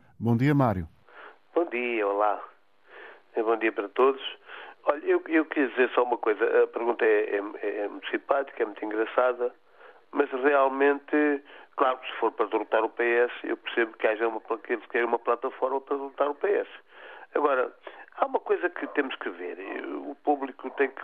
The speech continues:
Speaker 2: perceber bem. Por exemplo, o P S D critica o P S porque está sempre ligado à esquerda, está sempre ligado à esquerda.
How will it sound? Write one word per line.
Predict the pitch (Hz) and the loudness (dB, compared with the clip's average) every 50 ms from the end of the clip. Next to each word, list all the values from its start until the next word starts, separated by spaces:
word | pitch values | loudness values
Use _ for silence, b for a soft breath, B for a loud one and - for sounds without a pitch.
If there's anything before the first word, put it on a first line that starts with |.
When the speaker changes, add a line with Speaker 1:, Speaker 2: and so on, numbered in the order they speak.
| - _ | -16 _
Speaker 2:
perceber | - - - - - 127 123 107 | -12 -12 -12 -2 -2 0 0 0
bem. | 98 101 95 92 98 - _ B B B B B B _ | -2 -2 -4 -4 -6 -12 _ B B B B B B _
Por | - | -2
exemplo, | - 151 135 - - 120 - | -2 -2 -2 -2 -6 -10 -6
o | - - - | -6 -8 -2
P | - 190 | 0 0
S | 185 170 - - - | 2 2 -2 -2 0
D | - 175 165 156 | 2 2 2 2
critica | - - 147 131 - 135 123 - 127 | 0 -6 -8 -6 -6 -10 -8 -4 -6
o | 117 | -6
P | - - 151 | -2 0 2
S | 147 131 120 120 120 123 - - - 151 - _ - _ B B B B B B B _ _ | 2 4 4 4 2 2 -2 -8 -12 -14 -14 _ -20 _ B B B B B B B _ _
porque | 135 139 127 131 143 135 135 131 127 - - 107 107 | -4 -4 0 2 2 2 2 0 -2 -6 -14 -20 -16
está | - - 143 139 | -2 -2 -2 -2
sempre | - - 147 - 127 | 0 -4 -4 -4 -2
ligado | 131 135 127 120 107 110 | 0 0 0 2 2 0
à | |
esquerda, | 104 - - 110 101 101 | 0 0 -4 -2 -2 -2
está | 101 - 139 - | 0 -2 -4 -2
sempre | - 160 127 127 | -2 -4 -2 -2
ligado | 139 123 127 120 117 | 0 2 4 4 2
à | 107 | 0
esquerda. | - - 113 101 90 90 98 - | -2 -4 -4 -6 -4 -4 -10 -14